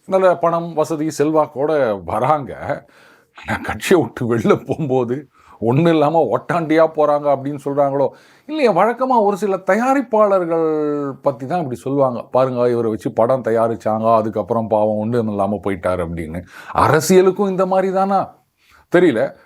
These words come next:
கூடவே இன்னொன்னு சொல்லிட்டாரு, "பாருங்க, எம் எல் ஏ ஆசையோட யாரும் வராதீங்க" அப்படின்ட்டாரு. கரெக்டுங்க, ஒரு ராஜ்யசபா எம் பி பதவி வாங்குறதுக்கு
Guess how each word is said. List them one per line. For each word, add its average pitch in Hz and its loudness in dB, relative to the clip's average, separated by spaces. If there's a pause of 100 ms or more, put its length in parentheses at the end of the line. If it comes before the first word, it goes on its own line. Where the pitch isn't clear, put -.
கூடவே 175 4
இன்னொன்னு 165 -4
சொல்லிட்டாரு, 113 -4
"பாருங்க, 160 2
எம் 151 0
எல் 202 2
ஏ 196 0
ஆசையோட 170 2
யாரும் 139 0
வராதீங்க" 98 -6
அப்படின்ட்டாரு. 82 -10 (440)
கரெக்டுங்க, 143 2 (420)
ஒரு 135 2
ராஜ்யசபா 175 2
எம் 170 -6
பி 180 -2
பதவி 160 0
வாங்குறதுக்கு 151 -4